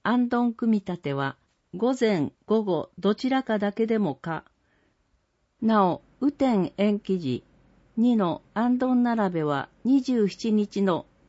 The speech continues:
九時から十二時。三の行燈回収と四の行燈解体は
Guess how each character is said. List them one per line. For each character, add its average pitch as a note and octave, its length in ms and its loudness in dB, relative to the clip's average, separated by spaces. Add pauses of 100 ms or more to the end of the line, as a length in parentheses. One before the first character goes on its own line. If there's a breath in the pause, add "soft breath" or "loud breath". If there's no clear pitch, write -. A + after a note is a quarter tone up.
九 D4 120 -2
時 C#4 180 -2
か F#3 140 4
ら C#3+ 160 2
十 F3+ 240 2
二 F#3 200 2
時。 B2 240 -6 (760)
三 B3 420 0
の A#3 320 -2
行 A#3+ 280 0
燈 A#3 260 0
回 A3+ 260 -2
収 A3 300 -2
と F#3 400 -6 (240)
四 A#3 320 0
の D#3 280 -4 (120)
行 A3 260 0
燈 A#3 240 -2
解 G#3 260 -4
体 F#3+ 280 -4
は F3+ 260 -6